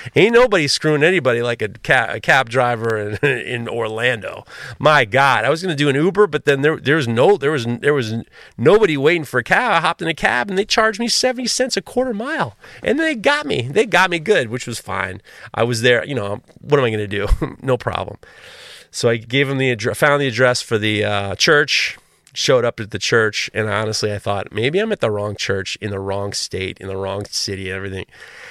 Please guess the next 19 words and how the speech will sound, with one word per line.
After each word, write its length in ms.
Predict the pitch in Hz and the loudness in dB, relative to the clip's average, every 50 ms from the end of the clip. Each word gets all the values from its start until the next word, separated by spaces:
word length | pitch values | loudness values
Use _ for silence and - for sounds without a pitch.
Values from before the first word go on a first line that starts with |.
| - - _ - | -20 -14 _ 0
And 100 | 131 143 | 2 2
I 80 | 156 | 2
walked 340 | 147 131 123 123 123 - - | 4 2 2 0 0 0 0
around 120 | 123 113 | 0 0
the 80 | 117 113 | 0 -2
town, 480 | - - 117 107 107 104 104 104 104 104 | 0 2 2 4 4 2 2 0 -2 -2
and 100 | 104 104 | -4 -4
then 320 | 101 101 101 98 98 95 - _ _ _ _ _ _ _ _ _ _ _ _ _ _ - - _ _ | -4 -4 -6 -6 -10 -12 -16 _ _ _ _ _ _ _ _ _ _ _ _ _ _ -14 -14 _ _
I, 240 | - 110 110 110 120 | -4 -2 -2 -2 -2
um, 480 | 113 104 98 98 95 95 95 98 107 - _ _ | -2 -2 -4 -4 -4 -6 -8 -10 -12 -16 _ _
w-, 140 | - 110 | -12 -12
came 240 | - - 139 120 110 | -2 0 2 2 2
back 220 | 107 104 98 98 - | 2 0 -2 -4 -6
to 80 | 110 | -8
the 60 | 92 | -8
church 340 | - - - 101 101 - - | -6 -4 -4 -4 -4 -6 -6
around 240 | 101 98 98 98 95 | -6 -6 -6 -6 -6
time, 340 | - 98 90 92 92 92 92 | -6 -6 -4 -4 -4 -4 -6
and 220 | 92 87 90 - | -8 -10 -12 -14